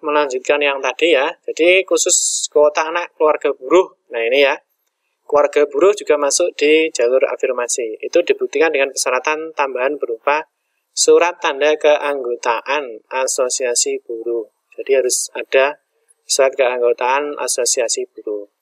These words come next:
Oke, bisa dipahami. Selanjutnya poin tujuh. Peluang kota satu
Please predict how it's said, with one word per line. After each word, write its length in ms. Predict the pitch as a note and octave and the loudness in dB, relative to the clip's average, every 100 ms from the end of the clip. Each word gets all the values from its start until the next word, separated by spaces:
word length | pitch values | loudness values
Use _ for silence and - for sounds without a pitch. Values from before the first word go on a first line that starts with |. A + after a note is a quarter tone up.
| _ _ _ _ _ _ _ _ _ _ _ - - - | _ _ _ _ _ _ _ _ _ _ _ -20 -14 -2
Oke, 320 | C#3 F#3+ - | 0 0 -4
bisa 80 | A#2+ | -6
dipahami. 400 | A#2 A#2+ D#3+ F#3+ | 0 2 2 0
Selanjutnya 480 | C3+ B2 C3+ E3 E3 | -2 -2 0 0 2
poin 160 | C3+ C3+ | 0 0
tujuh. 560 | C3 - F#3+ - _ _ _ _ _ | -2 2 2 2 _ _ _ _ _
Peluang 320 | C#3+ D#3+ F3+ | 2 2 2
kota 160 | F#3 F3 | 0 -2
satu 400 | F3 E3 F3 | -2 -2 2